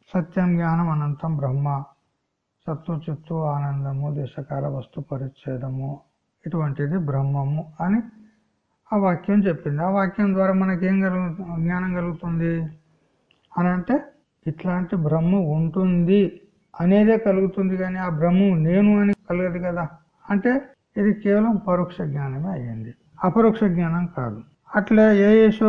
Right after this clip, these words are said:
హృద్యంతర్జ్యోతి పురుష అనేటువంటి జీవస్వరూప బోధక వాక్యం చేత కూడా పరోక్ష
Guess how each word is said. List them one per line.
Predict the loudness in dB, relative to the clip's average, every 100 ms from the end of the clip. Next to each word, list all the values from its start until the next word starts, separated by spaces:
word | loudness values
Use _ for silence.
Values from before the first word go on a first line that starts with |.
| 4
హృద్యంతర్జ్యోతి | 4 2 2 0 -2 -2 -2 -4 -4
పురుష | -4 -4 -4 -4 -2
అనేటువంటి | -4 -6 -6 -6 -4 -4 -6 -2
జీవస్వరూప | 0 2 2 2 2 2 0 -2 0
బోధక | -2 -2 -4 -2
వాక్యం | -2 -4 -8 -8 -6
చేత | -8 -6 -8 -6
కూడా | -2 -2 -4 _ _ _ _ _ -8
పరోక్ష | -4 -2 -2